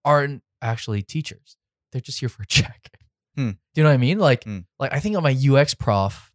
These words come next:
Speaker 1: back in university. He was from I B M. He's, he had,
Speaker 2: I
Speaker 1: he had a
Speaker 2: remember.
Speaker 1: day job.
Speaker 2: I, I, I think I had the same, same
Speaker 1: Yeah,
Speaker 2: guy.
Speaker 1: yeah. I think we were maybe in the same, same
Speaker 2: Yeah.
Speaker 1: class.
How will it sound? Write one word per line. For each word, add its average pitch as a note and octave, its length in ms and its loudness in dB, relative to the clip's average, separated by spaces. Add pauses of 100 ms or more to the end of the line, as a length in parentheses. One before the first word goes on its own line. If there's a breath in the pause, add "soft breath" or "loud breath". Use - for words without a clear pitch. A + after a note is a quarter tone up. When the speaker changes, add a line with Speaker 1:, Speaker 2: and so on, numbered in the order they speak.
Speaker 1:
back A2 220 -4
in A2 80 -6
university. G2+ 600 -6 (240)
He F#3 60 -6
was A3 80 -2
from A#3 120 -8
I A#2 100 -2
B G#2+ 160 -2
M. B2+ 200 -2
He's, A2 220 -8
he A#2+ 120 -6
had, D3 80 2
Speaker 2:
I - 0 -
Speaker 1:
he C3+ 40 2
had - 40 6
a F3+ 40 8
Speaker 2:
remember. C3 220 4
Speaker 1:
day C#3 60 0
job. B2 260 -2
Speaker 2:
I, C#3+ 80 2
I, C#3 120 0
I D3+ 40 4
think A3+ 160 -2
I A2 40 2
had G#2 160 2
the F#3 60 -8
same, - 240 -8
same - 220 -6
Speaker 1:
Yeah, G3 180 6
Speaker 2:
guy. G3 60 4
Speaker 1:
yeah. F3 160 6
I C3 60 0
think G#3 120 0
we F3+ 80 2
were C3 220 0
maybe D3 140 0
in C#3+ 60 0
the B2 60 -2
same, A#2+ 240 -6
same A#2+ 140 -2
Speaker 2:
Yeah. E2 60 -4
Speaker 1:
class. G2+ 340 0